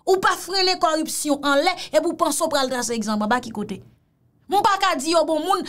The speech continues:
paske dirije se prevwa. Wi, fò m ka wè kisa k ap vini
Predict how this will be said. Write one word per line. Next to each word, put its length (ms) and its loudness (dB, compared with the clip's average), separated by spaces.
paske 360 0
dirije 720 2
se 220 0
prevwa. 420 2
Wi, 220 4
fò 220 2
m 100 -4
ka 240 2
wè 180 2
kisa 300 -2
k 120 2
ap 100 -6
vini 300 2